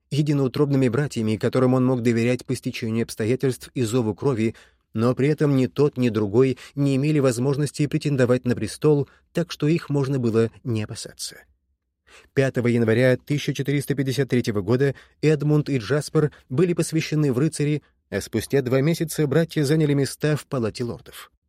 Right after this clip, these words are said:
Вслед за этим Палата общин обратилась к королю с просьбой официально признать графов Ричмонда и Пембрука, такие титулы получили Эдмунд и Джаспер, своими единоутробными братьями.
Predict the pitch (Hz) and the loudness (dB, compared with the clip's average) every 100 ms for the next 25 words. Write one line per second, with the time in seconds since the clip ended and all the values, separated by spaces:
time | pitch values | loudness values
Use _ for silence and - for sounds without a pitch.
0 | _ - - 131 143 110 123 147 - 151 | _ -10 0 4 4 4 4 4 2 0
1 | 139 120 147 - 127 - 151 - 156 147 | 2 2 2 2 0 2 0 0 0 2
2 | 135 135 147 147 - - 127 123 135 139 | 2 0 0 0 -2 0 2 4 2 -2
3 | - 143 151 135 143 131 139 - 147 143 | -2 0 0 2 0 0 -6 -2 0 2
4 | 139 127 131 120 131 127 131 117 135 - | 0 0 0 0 -2 -4 -2 0 0 0
5 | 131 127 131 127 127 120 123 - 123 117 | -2 -2 -4 0 0 2 2 0 -6 -2
6 | 113 120 131 156 151 _ _ _ 127 - | 0 0 2 2 0 _ _ _ -8 -4
7 | 120 120 147 147 131 127 127 123 131 123 | -2 -2 -2 0 2 2 0 -2 -2 -2
8 | 135 131 120 120 117 127 110 101 123 - | -2 -2 0 -2 -2 -4 -2 -2 -2 -2
9 | 139 131 _ _ - 139 143 147 151 127 | -2 -2 _ _ -4 0 0 2 0 2
10 | 127 131 127 113 120 143 135 113 - 82 | 0 0 0 0 0 -2 -4 -10 -16 -18